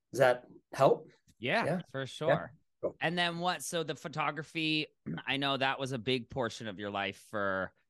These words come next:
Speaker 2: uh, I, I think, like, a decade. It was kinda bringing you around the world and kinda leading to a lot of
Speaker 1: Yeah.
Speaker 2: travels and stuff like that, right? Before Aspen
Speaker 1: Mm.
Speaker 2: was really a thing.
Speaker 1: Yeah, yeah. So when I was, um, just coming out of high school, uh, I was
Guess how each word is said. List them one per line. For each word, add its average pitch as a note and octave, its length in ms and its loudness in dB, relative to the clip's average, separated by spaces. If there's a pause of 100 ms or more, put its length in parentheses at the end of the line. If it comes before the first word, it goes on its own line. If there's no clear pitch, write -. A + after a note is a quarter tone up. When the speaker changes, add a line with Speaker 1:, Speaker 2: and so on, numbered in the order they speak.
(760)
Speaker 2:
uh, G#2 340 0 (520)
I, G#2+ 260 -2
I A#2 80 -4
think, A2 140 -8
like, G#2+ 140 -4
a G#2+ 60 -2
decade. B2 460 -2
It B2 100 -2
was A#2 120 -6
kinda A#2+ 200 -2
bringing A2+ 280 -2
you A2 100 -4
around G#2 240 -4
the G#2 60 -8
world D3 400 2
and A#2+ 120 -4
kinda A2+ 380 -4 (140)
leading A2+ 360 -6
to - 80 -4
a - 20 8
lot A3 160 10
of - 60 -4
Speaker 1:
Yeah. - 40 -10
Speaker 2:
travels G2+ 420 -4
and G#2 100 -10
stuff - 280 -8
like F#2+ 200 -10
that, C#3 280 0
right? A2+ 280 -2
Before A2 360 -4
Aspen C#3+ 460 -2
Speaker 1:
Mm. A2+ 60 -4
Speaker 2:
was G2+ 160 -10
really G#2 240 -4
a G2 60 -6
thing. A2+ 420 -8 (420)
Speaker 1:
Yeah, D#3 520 8
yeah. D3+ 320 8
So E3+ 420 10
when E3 180 8
I G#3 200 8
was, F3 640 6
um, A2+ 400 0
just D3 420 2
coming C#3 260 0
out B2 100 2
of G2+ 100 0
high A#2 140 2
school, A2+ 640 0
uh, A2 420 2
I A2 120 2
was G#2+ 340 -2